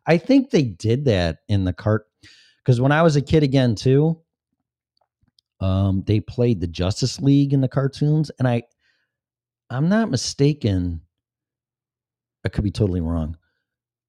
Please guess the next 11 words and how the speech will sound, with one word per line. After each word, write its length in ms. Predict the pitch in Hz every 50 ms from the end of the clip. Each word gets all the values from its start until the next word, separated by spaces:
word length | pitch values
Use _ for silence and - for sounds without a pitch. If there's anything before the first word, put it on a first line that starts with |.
| _ _ _ _ _ _ _ _ _ _ -
I 140 | 120 156
remember 420 | 185 196 185 170 170 170 170 156 156
the 120 | 131 113
Justice 480 | 104 92 123 123 135 - - 117 98 110
League 200 | 120 117 92 85
fighting 360 | - 117 113 120 139 113 101
some 200 | - - 110 104
other 460 | 104 107 98 104 101 98 95 92 - - _
superhero 600 | - - - 123 107 117 95 92 95 87 82 80 76
guys. 640 | 76 76 71 71 71 71 69 64 - - - - _ _ _ _ _ _ _ _ _ _ _ _ _ _ _ _ _ _ _ _
So 300 | - - 127 117 123